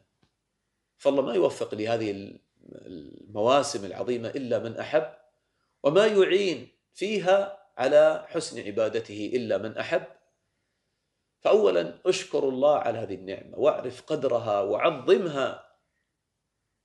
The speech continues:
وتفكر في عظم شأن الصيام وشهر رمضان.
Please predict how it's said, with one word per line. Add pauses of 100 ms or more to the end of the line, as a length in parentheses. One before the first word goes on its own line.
وتفكر (100)
في
عظم
شأن
الصيام
وشهر
رمضان.